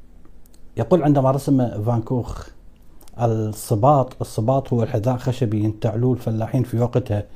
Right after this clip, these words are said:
في فرنسا وبلجيكا، "قرر منحه شكل واضح محدد وسطح مماثل لأسطح مواد الحياة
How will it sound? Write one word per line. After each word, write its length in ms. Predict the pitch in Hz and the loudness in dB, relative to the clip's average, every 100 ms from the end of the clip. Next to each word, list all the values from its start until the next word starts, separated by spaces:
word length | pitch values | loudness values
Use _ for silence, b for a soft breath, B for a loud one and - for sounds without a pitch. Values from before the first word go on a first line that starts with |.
| B B B B B | B B B B B
في 200 | - 117 | 0 0
فرنسا 400 | - 123 123 127 | 0 -2 0 0
وبلجيكا، 480 | 110 98 101 - 95 - b b b | 0 0 -2 -6 -12 -14 b b b
"قرر 480 | 143 160 156 165 139 | -2 -2 -2 -4 -2
منحه 480 | 123 131 - 139 147 - | -2 -4 -8 -10 -10 -12
شكل 520 | - - 113 - 135 139 | -16 -8 -8 -4 -6 -4
واضح 560 | - 107 120 123 123 - | -4 -2 -2 -4 -6 -8
محدد 580 | 101 - 120 - 139 139 - - b b b b b b b - - | -10 -6 -6 -4 -4 -4 -10 -20 b b b b b b b -18 -8
وسطح 2000 | 110 117 117 117 113 113 117 117 117 117 117 - - - 147 147 165 - - - - | -2 0 0 0 -4 -4 -6 -6 -8 -8 -10 -12 -14 -6 -2 -2 -2 -4 -8 -14 -4
مماثل 720 | 120 117 135 170 165 151 139 | 0 2 0 -2 -4 -2 -2
لأسطح 720 | 120 - 160 - 160 170 - - - - | -2 -4 -8 -8 -6 -6 -8 -14 -16 -6
مواد 440 | 117 123 147 170 147 - | -2 0 0 -2 -6 -6
الحياة 420 | 117 - 127 147 | -8 -6 -4 -4